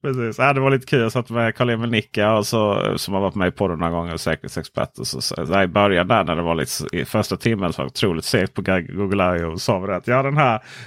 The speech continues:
den här mars-uppdate-, eller maj-uppdateringen på Windows <laughs> som innehåller big-, bugfixar, den var om möjligt roligare. Men, men sen kom ju då, eh, Android, eh, tolv då, och, och det här då framförallt, eller kanske bara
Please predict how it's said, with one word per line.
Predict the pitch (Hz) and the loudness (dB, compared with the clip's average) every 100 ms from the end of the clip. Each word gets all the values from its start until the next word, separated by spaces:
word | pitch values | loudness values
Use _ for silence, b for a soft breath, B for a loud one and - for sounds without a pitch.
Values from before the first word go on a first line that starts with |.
| B | B
den | - 143 | -2 0
här | 131 143 | 0 0
mars-uppdate-, | 139 156 180 - 135 131 131 123 - | 2 4 2 0 -4 -2 -6 -4 -2
eller | 143 | 0
maj-uppdateringen | 147 165 165 123 - 113 - 117 107 104 113 135 | 2 2 4 0 -2 -8 -4 -2 -2 -4 -4 2
på | 170 170 185 | 2 4 4
Windows | 170 143 127 - - 151 | 2 0 0 -2 -4 -6
<laughs> | |
som | - 160 | -4 -2
innehåller | 165 160 156 | -2 -2 -2
big-, | 156 160 - | -2 -4 -4
bugfixar, | 151 160 - 127 127 123 | -4 -4 -2 -4 -2 -4
den | 147 151 | -2 -2
var | 160 | -4
om | 147 | -2
möjligt | 156 156 143 | -2 -4 -6
roligare. | 139 156 139 110 98 | -6 -4 -4 -6 -8
Men, | 113 123 - B B B 165 - | -8 -8 -10 B B B -6 2
men | 156 156 - | 4 4 0
sen | - 190 185 | 0 0 0
kom | 202 135 | -2 0
ju | 143 202 | 4 6
då, | 180 143 135 | 8 8 6
eh, | 127 120 117 | 6 6 4
Android, | 113 120 117 95 - | 4 2 0 -2 0
eh, | 110 107 | 2 2
tolv | 104 127 104 101 | 2 0 0 0
då, | 101 | 0
och, | 87 113 110 95 107 98 | 0 0 -2 -2 0 -2
och | - - | -4 -4
det | 117 | 0
här | 123 98 | 2 0
då | 110 101 - | 0 -4 -2
framförallt, | - 110 95 104 98 90 - - - - - 50 | 2 2 2 4 4 2 -6 -16 -16 -12 -10 -6
eller | - | -4
kanske | - 160 180 - 104 | 0 0 0 -2 -4
bara | 98 117 131 78 76 | 2 4 4 2 -2